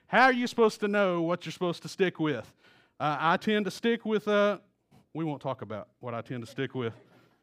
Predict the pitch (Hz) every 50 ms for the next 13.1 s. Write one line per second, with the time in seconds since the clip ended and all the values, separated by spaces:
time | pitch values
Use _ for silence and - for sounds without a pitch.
0 | _ _ _ _ _ _ _ _ _ 139 143 143 139 127 143 135 123 - 135 139
1 | 139 117 - 143 120 - 120 - - 151 139 - - 120 - 147 139 135 127 127
2 | 127 139 139 135 131 135 131 135 135 147 156 165 160 143 - 156 151 - - 170
3 | - - - 180 147 196 160 120 110 - - - - - _ _ _ _ _ _
4 | _ _ _ 202 220 220 226 220 - 240 208 156 180 165 135 123 123 226 254 277
5 | 269 262 - - 208 214 247 254 262 262 233 220 180 233 269 277 277 285 277 277
6 | 277 285 285 285 285 285 - _ _ _ _ _ _ _ _ _ _ _ 247 240
7 | - - - 214 175 139 120 120 - 165 156 131 120 - - 165 165 180 196 -
8 | 175 - - 175 151 - 175 170 185 220 220 - - _ _ 156 151 - - -
9 | 202 202 208 - 185 - - - 202 202 190 170 - 208 208 214 214 226 202 -
10 | 220 226 254 277 254 202 214 220 208 - 233 226 220 226 220 190 - 208 190 160
11 | 135 135 156 170 180 175 175 175 165 - 190 175 165 170 175 180 165 147 - -
12 | 117 123 139 139 151 156 135 123 143 143 147 139 139 143 143 147 143 143 143 139
13 | 120 104